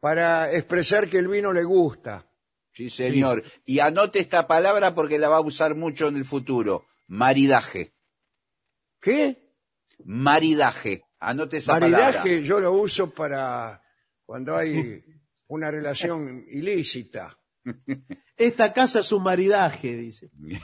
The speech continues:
Speaker 1: Sí. Acá hay un maridaje entre
Speaker 3: Sí.
Speaker 1: los tipos que manejan las grúas y,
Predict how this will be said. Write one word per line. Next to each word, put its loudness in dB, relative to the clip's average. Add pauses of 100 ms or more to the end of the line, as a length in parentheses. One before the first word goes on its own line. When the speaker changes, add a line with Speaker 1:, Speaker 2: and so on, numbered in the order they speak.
Speaker 1:
Sí. -6 (960)
Acá 0
hay 4
un 0
maridaje 0
entre -2
Speaker 3:
Sí. -8 (500)
Speaker 1:
los -2
tipos -4
que -4
manejan -2
las -2
grúas 4 (1300)
y, -10